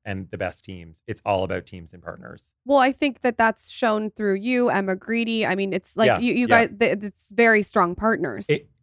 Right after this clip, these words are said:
Speaker 1: i-, incredibly strong partners and also owning every single piece of your business. I think you guys probably see this all the time.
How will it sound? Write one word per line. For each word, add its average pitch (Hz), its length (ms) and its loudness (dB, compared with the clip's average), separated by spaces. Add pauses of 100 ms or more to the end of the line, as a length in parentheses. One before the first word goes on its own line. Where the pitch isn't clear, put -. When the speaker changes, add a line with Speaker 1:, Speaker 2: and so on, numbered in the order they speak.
(120)
Speaker 1:
i-, - 140 -10
incredibly 143 600 2
strong 120 320 -4
partners 117 500 -2
and 113 280 -2
also 117 500 2
owning 107 460 -4 (100)
every 95 320 -4
single 92 340 -10
piece 90 340 -20
of 85 100 -20
your 90 120 -12
business. 95 480 -6 (400)
I 120 80 2
think 139 260 0
you 110 160 -6
guys 107 240 4
probably 98 380 -2
see 104 220 -8
this 92 160 -6
all 87 120 -6
the 95 100 -12
time. 110 540 -2